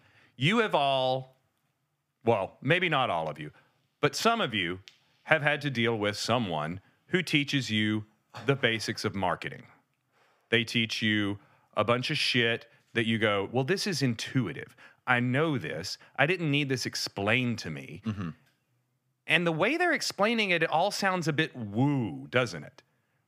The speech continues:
Speaker 1: The person who's being paid to teach you marketing, you're wondering, "How did that person get to be paid for this when this is really just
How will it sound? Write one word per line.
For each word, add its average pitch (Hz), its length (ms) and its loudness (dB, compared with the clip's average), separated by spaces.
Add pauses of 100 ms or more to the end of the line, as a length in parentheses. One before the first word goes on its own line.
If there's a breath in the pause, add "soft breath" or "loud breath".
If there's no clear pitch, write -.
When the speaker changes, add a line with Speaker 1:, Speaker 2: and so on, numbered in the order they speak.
Speaker 1:
The 127 80 0
person 208 520 2
who's 165 160 -2
being 147 280 2
paid 104 640 -2 (340 soft breath)
to 131 100 0
teach 170 320 0
you 143 100 2
marketing, 120 640 2 (260 loud breath)
you're 151 160 2
wondering, 175 560 0 (300 loud breath)
"How 320 300 2
did 330 220 -2
that 214 280 2
person 107 640 -2 (1120)
get 190 220 2
to 180 80 -2
be 151 140 2
paid 254 440 0
for 110 200 0
this 85 440 -4 (520 soft breath)
when 175 140 2
this 196 200 -2
is 165 140 -2
really 233 400 2
just 165 500 -2